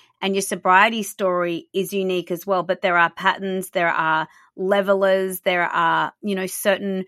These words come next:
milestones that you will hit in your sobriety that other people can relate to. So I love the idea, and this is something that I haven't really thought about, and, and thank you for letting my brain go in this direction, but this is a collective.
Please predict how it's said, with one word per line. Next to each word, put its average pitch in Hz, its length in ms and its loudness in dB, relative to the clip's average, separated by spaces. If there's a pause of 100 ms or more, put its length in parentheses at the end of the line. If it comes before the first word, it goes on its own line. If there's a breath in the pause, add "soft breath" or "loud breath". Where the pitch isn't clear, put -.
(340 loud breath)
milestones 202 840 0
that 185 140 -4
you 190 100 -6
will 180 180 -2
hit 233 300 -10
in 185 140 -6
your 180 80 -4
sobriety 160 640 -6
that 165 280 -4
other 175 200 -6
people 175 320 -10
can 165 240 -8
relate 165 340 -6
to. - 300 -12 (340 loud breath)
So 240 320 -4
I 220 140 4
love 247 320 2
the 277 100 0
idea, 196 800 2
and 190 240 -4
this 202 240 -8
is 190 140 -6
something 196 300 -4
that 180 120 -2
I 175 60 -2
haven't 196 400 -2
really 233 300 0
thought 196 260 0
about, 170 420 2
and, 175 200 -8 (200)
and 185 160 -4
thank 220 300 -6
you 208 160 -4
for 185 400 -4 (140)
letting 202 260 2
my 180 120 2
brain 185 380 0
go 185 240 2
in 233 140 -2
this 180 340 -10
direction, 185 520 -4
but 180 160 -4
this 202 180 -10
is 208 100 -12
a 214 60 -10
collective. - 760 -8